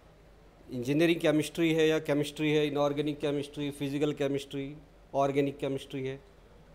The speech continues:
तो केमिस्ट्री स्टूडेंट्स के लिए एक ऐसा सब्जेक्ट है, हमेशा ये माना जाता है कि, अ, it is a hard, मेहनत ज़्यादा करनी पड़ती है, रटना ज़्यादा पड़ता है। तो स्टूडेंट्स ये सोचते हैं कि नहीं, इसमें रटने से ही काम चलेगा,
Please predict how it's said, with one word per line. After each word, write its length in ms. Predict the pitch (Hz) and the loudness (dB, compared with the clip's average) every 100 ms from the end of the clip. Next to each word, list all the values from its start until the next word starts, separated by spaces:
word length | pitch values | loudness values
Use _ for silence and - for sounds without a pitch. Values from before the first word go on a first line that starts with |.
| - - | -20 -14
तो 60 | 175 | -6
केमिस्ट्री 800 | 185 170 180 - 240 247 247 - - - - - - - | 0 2 0 -2 -8 -6 -8 -12 -18 -20 -20 -20 -20 -16
स्टूडेंट्स 480 | - - 196 233 233 | -14 -6 4 4 4
के 140 | 233 | 2
लिए 220 | 202 214 220 | 2 6 4
एक 100 | 202 | 4
ऐसा 200 | 185 202 | -2 -2
सब्जेक्ट 480 | 170 143 160 156 | -4 -2 -4 -4
है, 120 | 170 214 247 - - - - - | -4 -6 -8 -18 -20 -20 -20 -10
हमेशा 300 | 147 165 185 | 0 2 4
ये 100 | 196 | 2
माना 220 | 190 180 175 | 4 2 4
जाता 280 | 180 180 | 2 4
है 100 | 185 | 0
कि, 200 | 175 180 | 2 -2
अ, 580 | 180 170 170 160 160 160 | -2 -4 -6 0 2 2
it 140 | 151 160 | -2 -4
is 120 | 160 | -2
a 80 | 165 | -2
hard, 280 | 139 123 104 - - - - - - - - - - - - - - - - | 2 0 -2 -12 -20 -20 -20 -20 -20 -20 -20 -20 -20 -20 -20 -20 -20 -20 -20
मेहनत 380 | 113 131 147 170 | -8 -2 0 0
ज़्यादा 280 | 156 156 165 | 2 2 2
करनी 240 | 160 156 | 0 -2
पड़ती 400 | 151 160 160 165 | -2 -2 -4 -8
है, 100 | 160 156 - - - | -12 -14 -20 -20 -8
रटना 380 | 131 156 185 208 | -2 2 6 8
ज़्यादा 300 | 185 170 165 | 10 8 6
पड़ता 300 | 165 139 - | 2 -2 -2
है। 140 | 110 107 | -6 -6
तो 160 | 107 104 - | -14 -18 -16
स्टूडेंट्स 440 | - 170 190 180 | -10 0 0 2
ये 100 | 202 175 | 0 0
सोचते 340 | 190 185 202 | -2 -4 -2
हैं 100 | 196 | -2
कि 100 | 202 | -2
नहीं, 120 | 214 | -4
इसमें 220 | 214 214 | -8 -6
रटने 360 | 165 156 165 190 | -2 -2 0 0
से 120 | 196 | 2
ही 120 | 185 214 | 0 2
काम 240 | 226 170 | 0 0
चलेगा, 340 | 160 131 117 | 0 -2 -2